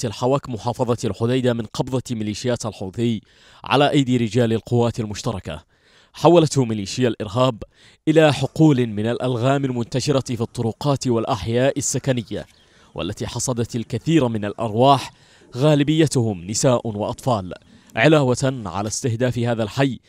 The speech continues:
بمختلف أنواع الأسلحة الثقيلة والمتوسطة بشكل شبه يومي، في ظل غياب كامل للمجتمع الدولي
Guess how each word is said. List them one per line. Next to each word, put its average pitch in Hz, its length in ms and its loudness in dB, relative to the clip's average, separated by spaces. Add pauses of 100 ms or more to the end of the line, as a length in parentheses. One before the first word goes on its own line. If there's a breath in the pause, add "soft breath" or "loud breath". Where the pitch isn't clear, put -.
(260 soft breath)
بمختلف 143 540 0
أنواع 123 500 2
الأسلحة 127 680 -4
الثقيلة 127 680 -2
والمتوسطة 123 880 0 (380 soft breath)
بشكل 131 540 0
شبه 95 300 -10
يومي، 117 440 2 (320 soft breath)
في 110 120 -4
ظل 120 220 -2
غياب 117 840 -2
كامل 127 600 -2
للمجتمع 120 580 0
الدولي 127 500 2